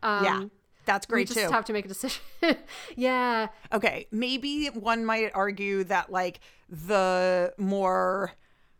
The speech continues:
Speaker 2: I don't know, the more tactful or responsible way is to, like, address this between you and this person without anybody else C C'd on there. But man, oh man,
Speaker 1: Oh,
Speaker 2: if
Speaker 1: I would
Speaker 2: he
Speaker 1: reply all. <laughs>
Speaker 2: Me too. <laughs>
Speaker 1: Yeah.
Speaker 2: Definitely. Because
Speaker 1: Needs
Speaker 2: if
Speaker 1: to be
Speaker 2: everybody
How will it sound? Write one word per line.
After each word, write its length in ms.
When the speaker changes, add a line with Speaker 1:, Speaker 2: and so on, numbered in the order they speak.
Speaker 2:
I 80
don't 100
know, 120
the 100
more 240
tactful 600
or 60
responsible 640
way 160
is 160
to, 120
like, 240
address 420
this 240
between 440
you 280
and 160
this 160
person 600
without 340
anybody 440
else 180
C 180
C'd 300
on 200
there. 380
But 140
man, 260
oh 100
man, 480
Speaker 1:
Oh, 200
Speaker 2:
if 100
Speaker 1:
I 60
would 120
Speaker 2:
he 120
Speaker 1:
reply 260
all. 280
<laughs> 120
Speaker 2:
Me 140
too. 100
<laughs> 320
Speaker 1:
Yeah. 180
Speaker 2:
Definitely. 420
Because 260
Speaker 1:
Needs 140
Speaker 2:
if 80
Speaker 1:
to 60
be 100
Speaker 2:
everybody 180